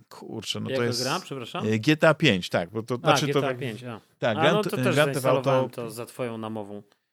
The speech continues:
Speaker 1: I powiem ci szczerze, jak ta gra jest świetnie napisana. Ja wiem, że w ogóle, to też nieraz mówiłem, że po prostu w takie gry to niestety w dzisiejszych czasach musisz grać na słuchawkach. Szczególnie,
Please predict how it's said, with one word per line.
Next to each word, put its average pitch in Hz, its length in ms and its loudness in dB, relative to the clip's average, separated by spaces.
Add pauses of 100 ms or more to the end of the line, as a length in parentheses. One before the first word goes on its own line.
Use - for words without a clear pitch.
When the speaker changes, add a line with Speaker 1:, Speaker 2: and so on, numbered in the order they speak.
(140)
Speaker 1:
I 101 80 -10
powiem 147 260 2
ci 123 160 0
szczerze, 131 360 4
jak 123 140 2
ta 127 140 0
gra 117 200 4
jest 104 140 -2
świetnie - 440 -2
napisana. 92 800 -10
Ja 117 140 0
wiem, 127 200 2
że 117 200 2
w 110 100 -4
ogóle, 113 420 4
to - 200 -4
też 127 320 -2
nieraz 131 300 2
mówiłem, 123 380 -2
że 113 160 0
po 117 60 -10
prostu 117 260 -8
w - 60 -12
takie 123 240 -4
gry 123 140 0
to 123 120 0
niestety 120 460 0
w 104 40 -8
dzisiejszych 117 400 -4
czasach 123 260 -2
musisz 113 220 -6
grać 113 180 0
na 110 120 0
słuchawkach. - 580 -8 (600)
Szczególnie, 113 680 0